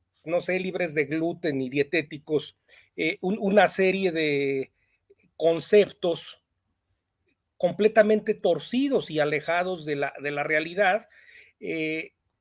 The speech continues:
cuando este debate debería de llevarse en otro contexto,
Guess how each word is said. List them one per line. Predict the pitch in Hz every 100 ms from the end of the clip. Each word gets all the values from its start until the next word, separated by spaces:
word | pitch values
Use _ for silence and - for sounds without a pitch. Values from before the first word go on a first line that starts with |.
| _
cuando | 220 226 226 220 220 214 208 214 - _ -
este | 208 -
debate | 220 180 208 -
debería | 196 175 180 196
de | 190
llevarse | 170 170 185 - 202 160 139 _ _ _ _ -
en | 170 156 185
otro | 196 208 202
contexto, | - 160 151 202 196 - - 190 226